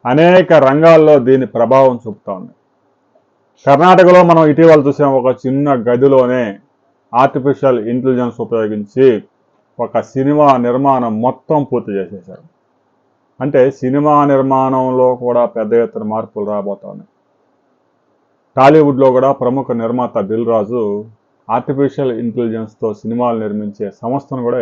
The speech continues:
ఏర్పాటు చేస్తున్నారు. దాంట్లో ఇంకా కొంచెం డెవలప్‌మెంట్ రావాల్సి ఉంది. లిప్ సింకింగ్ అంతా క్లియర్గా ఉంది. ఇంకొంచెం ఆ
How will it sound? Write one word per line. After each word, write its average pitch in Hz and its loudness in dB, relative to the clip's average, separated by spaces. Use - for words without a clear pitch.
ఏర్పాటు 98 -8
చేస్తున్నారు. - -20
దాంట్లో 165 2
ఇంకా 165 0
కొంచెం 156 -2
డెవలప్‌మెంట్ 156 4
రావాల్సి 135 4
ఉంది. 127 -2
లిప్ 113 -10
సింకింగ్ 143 -2
అంతా 131 -4
క్లియర్గా 135 2
ఉంది. 147 -6
ఇంకొంచెం 165 -2
ఆ 117 -4